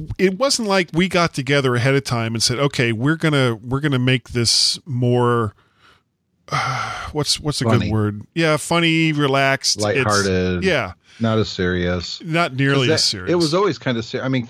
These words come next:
Speaker 2: Chad and I had fun. Don't get me wrong. I mean, go back and listen to some of the Sergeant Perry things that he
Speaker 1: <laughs> Yeah.
Speaker 2: did. And, you know, we had a lot of fun. Very innovative show at the time, but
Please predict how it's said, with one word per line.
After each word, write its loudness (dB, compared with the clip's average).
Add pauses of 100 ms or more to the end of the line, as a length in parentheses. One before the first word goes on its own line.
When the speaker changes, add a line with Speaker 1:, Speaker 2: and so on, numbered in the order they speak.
Speaker 2:
Chad -4
and 0
I -4
had -4
fun. -2
Don't -2
get 0
me 2
wrong. 0 (380)
I 4
mean, 6
go 4
back 2
and 6
listen 2
to 0
some 2
of 4
the 2
Sergeant 2
Perry 0 (140)
things -4
that -4
he -4
Speaker 1:
<laughs> 2
Yeah. 2
Speaker 2:
did. -10
And, -8 (480)
you 0
know, 4
we 2
had 2
a 0
lot 2
of -8
fun. -4
Very 2
innovative 0
show -2
at 0
the -8
time, -2
but 0